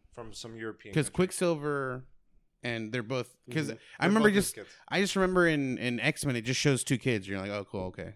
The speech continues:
Speaker 2: whatever."
Speaker 1: Yeah, yeah.
Speaker 2: So I, I assumed they were, they were, like, created without him, and then, but they were like, "We used your blood, so they're
Speaker 1: Mm.
Speaker 2: your kids technically," or
Speaker 1: Oh,
Speaker 2: some
Speaker 1: no,
Speaker 2: shit.
Speaker 1: no, no, no. It wasn't
Speaker 2: Okay.
Speaker 1: like that.
Speaker 2: Okay.
Speaker 1: Yeah, uh, I don't know. Was there anything else with the de-, with the, the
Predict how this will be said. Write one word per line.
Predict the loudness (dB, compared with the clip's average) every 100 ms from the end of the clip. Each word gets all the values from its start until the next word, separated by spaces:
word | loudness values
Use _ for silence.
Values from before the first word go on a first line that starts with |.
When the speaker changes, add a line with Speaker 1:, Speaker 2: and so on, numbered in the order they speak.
| -12
Speaker 2:
whatever." | -10 -10 -8
Speaker 1:
Yeah, | -4 -4 -6 _
yeah. | _ _ _ _ _ _ _ -10
Speaker 2:
So | -6
I, | -4 -4
I |
assumed | -6 -6 -6 -4
they | -4
were, | -4 -8 -10
they | -8
were, | -6
like, | -6 -10
created | -12 -10 -8 -8 -10
without | -10 -10 -10 -8
him, | -10
and | -8
then, | -10 -10
but | -12 -8
they | -8
were |
like, | -6 -8
"We | -10
used | -8 -8 -6
your | -6
blood, | -6 -8 -10 -12
so | -10
they're | -8 -8
Speaker 1:
Mm. | -10
Speaker 2:
your | -12
kids | -12 -12
technically," | -12 -12 -14 -6 -2
or |
Speaker 1:
Oh, | -2
Speaker 2:
some | -2
Speaker 1:
no, | -8
Speaker 2:
shit. | -10
Speaker 1:
no, | -12
no, | -16
no. | -20 -20 -20 -14
It |
wasn't | -12
Speaker 2:
Okay. | -12
Speaker 1:
like | -16 _ _ _ _ -16 -14
that. |
Speaker 2:
Okay. | -16 _ _ _ _ _ -20 _ _ _ _ _ _ _ _
Speaker 1:
Yeah, | -2 0 2
uh, | 2 0 0 -2 -6 -10 _ _ -12
I | -10
don't | -8
know. |
Was | -10 -8
there | -8
anything | -4 -4 -6
else | -12 -18 -18
with | -16
the | -14
de-, | -14
with | -16
the, | -18 _ _ _
the | -16